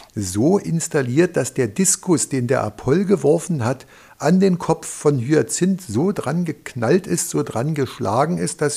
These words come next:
Hyazinth tödlich verletzt war. Er blutet ohne Ende. Apoll ist untröstlich und sagt: "Entschuldigung, war nicht so gemeint mit meinem Diskus, hab ich ja, hätte ich mal das Absperrgitter aufgefo-, aufgebaut,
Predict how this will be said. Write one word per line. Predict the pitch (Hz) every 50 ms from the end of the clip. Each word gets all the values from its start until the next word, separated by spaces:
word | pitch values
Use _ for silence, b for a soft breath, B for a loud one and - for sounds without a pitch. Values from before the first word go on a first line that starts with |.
| - -
Hyazinth | 156 143 123 - - - 147 151 160 156 - - _
tödlich | - - 139 143 143 147 - 135 131 127 - - B B B B B B -
verletzt | - - 123 110 117 113 - - - - 90 90
war. | 92 85 82 85 - B B B B B B
Er | - 123 117
blutet | 98 107 113 131 175 208 196 - 202 202 202 - - b b b b b b _
ohne | - 147 151 170 175 175 -
Ende. | 123 117 127 135 127 139 170 202 202 202 B B B B B B B
Apoll | - 131 123 - - 131 143 180 202 208
ist | 185 196 156 - - - - - -
untröstlich | 165 165 180 190 - - - 135 135 139 131 - - - 170 143 135
und | 156 143
sagt: | - - 135 143 143 - - -
"Entschuldigung, | 165 156 143 - - 175 185 185 190 185 160 185 185 185 196 196 180 - - _ _ _
war | - 151 151
nicht | 160 160 143 -
so | - 156 147
gemeint | 151 151 131 131 139 156 180 196 196 196 -
mit | 180 165 -
meinem | 165 165 170 165 156
Diskus, | 143 180 170 - - - 180 175 - - B B B B B B
hab | - 139 - 185
ich | - -
ja, | 165 160 151 151 147 B B B B B
hätte | - 127 143 143 160
ich | - -
mal | 156 151
das | 147 147 - -
Absperrgitter | 139 143 - - - - 165 151 143 - 165 156 - 143 147
aufgefo-, | - 143 147 147 - - 160 143 - - 147 156
aufgebaut, | - 151 156 151 - - 165 139 120 131 135 147 151 -